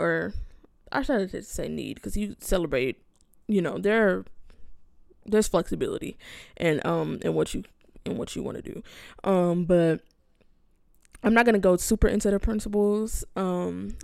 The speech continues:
because we're gonna get into that later. But basically, the, that, basically Kwanzaa celebrates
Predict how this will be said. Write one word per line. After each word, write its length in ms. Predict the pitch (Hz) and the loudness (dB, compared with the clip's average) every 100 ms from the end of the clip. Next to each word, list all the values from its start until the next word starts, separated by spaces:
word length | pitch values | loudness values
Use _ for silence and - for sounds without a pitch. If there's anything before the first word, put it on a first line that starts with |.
| - | -6
because 320 | 180 190 180 | -4 -4 0
we're 100 | 180 | 0
gonna 160 | 175 165 | 0 -6
get 140 | 165 | -4
into 180 | 170 190 | -6 -4
that 180 | 175 - | -2 0
later. 400 | 180 190 214 247 - - - - | -2 -2 -4 -4 -12 -18 -20 -10
But 440 | 190 175 165 170 - _ - | 0 2 4 0 -4 _ -6
basically, 920 | 196 208 247 - 208 190 185 185 185 - - - - - | 0 0 0 -2 -2 0 -2 -2 -4 -8 -20 -20 -20 -16
the, 560 | 185 175 170 165 170 - _ _ _ | -4 0 2 0 -2 -6 _ _ _
that, 340 | 196 175 - - 190 | 0 0 -2 -14 0
basically 400 | 208 - 254 196 | 2 2 0 -2
Kwanzaa 440 | - 202 202 220 | -2 -2 0 -2
celebrates 880 | - 180 180 - - - - - - | 0 0 0 -2 -4 -4 -6 -8 -8